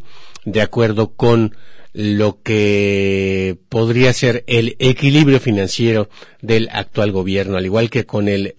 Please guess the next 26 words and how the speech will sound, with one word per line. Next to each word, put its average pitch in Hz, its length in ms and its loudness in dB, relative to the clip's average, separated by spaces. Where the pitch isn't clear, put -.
Tren 127 260 2
Maya, 156 360 6
Ursúa 127 440 0
considera 113 340 -2
que 110 80 -6
se 107 160 -8
trata 117 260 -6
de 104 120 -6
proyectos 110 480 -6
caros 202 440 2
y 160 180 2
largos 196 440 6
de 151 140 4
llevar 143 220 4
a, 139 100 -4
a 139 100 -4
cabo 139 220 2
en 156 80 4
el 165 120 2
tiempo. 165 440 2
En 110 60 -6
el 104 100 -2
caso 123 200 0
de 117 80 0
la 107 80 -2
refinería 110 640 2